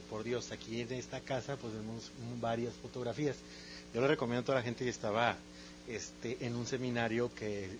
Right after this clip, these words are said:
que estoy por dar, es importante que en las casas no hay, no haya mucha, muchas fotografías, ya que este tipo de, de fotografías, al haber mucha, generalmente hay energías de, de esa gente, esté viva o no esté viva,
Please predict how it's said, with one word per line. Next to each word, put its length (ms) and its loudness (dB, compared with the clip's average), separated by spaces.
que 80 -2
estoy 300 4
por 300 2
dar, 260 12
es 220 0
importante 640 2
que 80 -4
en 60 -2
las 100 -4
casas 240 -4
no 160 -2
hay, 200 -2
no 120 4
haya 240 2
mucha, 680 0
muchas 480 -2
fotografías, 760 -2
ya 180 2
que 300 -2
este 400 0
tipo 400 0
de, 220 -2
de 540 6
fotografías, 640 4
al 320 0
haber 240 2
mucha, 480 0
generalmente 560 -2
hay 140 0
energías 440 -4
de, 120 0
de 120 -2
esa 200 -6
gente, 440 -2
esté 320 2
viva 320 4
o 80 2
no 100 -2
esté 240 0
viva, 300 2